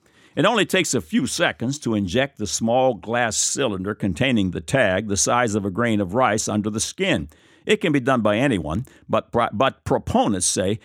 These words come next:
it is best done by a trained person with sterilized equipment to lower the risk of infection. Some people list emergency contacts on an implanted tag,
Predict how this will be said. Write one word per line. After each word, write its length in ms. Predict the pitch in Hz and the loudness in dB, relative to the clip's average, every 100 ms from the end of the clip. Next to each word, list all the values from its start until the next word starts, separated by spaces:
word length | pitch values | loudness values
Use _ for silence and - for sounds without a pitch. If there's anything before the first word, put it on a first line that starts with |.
| _ | _
it 80 | - | 0
is 160 | 151 101 | 0 0
best 380 | 185 202 - - | 2 2 2 0
done 240 | 156 147 | 0 2
by 180 | 127 123 | 2 2
a 40 | |
trained 480 | - - 240 143 101 | 0 0 2 2 2
person 420 | 101 92 - 131 | 0 -2 -4 -2
with 100 | 107 | 0
sterilized 800 | 104 - 185 147 131 117 107 - | -2 0 2 4 2 0 0 -4
equipment 560 | 110 - 185 - 110 - | -4 0 0 0 -6 -2
to 80 | |
lower 280 | 98 117 110 | 0 2 2
the 120 | 95 | 0
risk 260 | 92 104 - | -2 -4 -4
of 120 | 87 | -8
infection. 500 | 82 80 127 - - _ _ _ _ _ _ _ _ _ _ | -6 0 0 0 -8 _ _ _ _ _ _ _ _ _ _
Some 380 | - - 160 131 | -4 0 0 0
people 400 | 120 127 139 104 | -2 -2 -2 -2
list 260 | 120 - | -2 -2
emergency 640 | 117 104 127 135 113 - 113 | -2 2 2 2 0 0 -2
contacts 720 | - 170 117 - 90 117 - | 0 0 0 0 -2 -2 -2
on 220 | 101 107 | 0 2
an 100 | 104 | 2
implanted 640 | 123 107 120 110 85 101 - | 2 0 -2 -2 -2 -4 0
tag, 400 | 180 139 67 | 0 0 -4